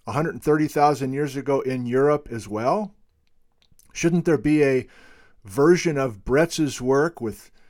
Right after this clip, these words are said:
channeled scablands in Northern Europe? Is, was it a truly global, very fast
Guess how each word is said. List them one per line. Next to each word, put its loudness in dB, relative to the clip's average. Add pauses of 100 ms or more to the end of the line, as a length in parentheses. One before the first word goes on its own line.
(300)
channeled -2
scablands 0 (680)
in -4 (300)
Northern 0
Europe? -2 (960)
Is, -4
was 0
it 0
a 0
truly 0
global, 2 (240)
very 2
fast -2